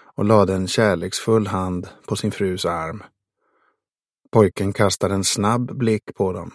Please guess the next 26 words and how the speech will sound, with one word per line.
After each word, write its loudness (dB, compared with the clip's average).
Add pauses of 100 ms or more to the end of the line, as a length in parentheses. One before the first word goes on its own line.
(120)
som 0
om -2
gesten -2
var -4
obekant. -8 (2000)
"Kan -2
du -2
berätta -2
vad 2
du -2
heter?" -8 (600)
frågade 4
Dot -2
och -4 (220)
lyfte 0
filten -4
för -2
att -8
pressa -2
varmvattenflaskan -2
mot -4
pojken. -2 (1500)
Han 2
darrade 4
ännu 2
mer, -6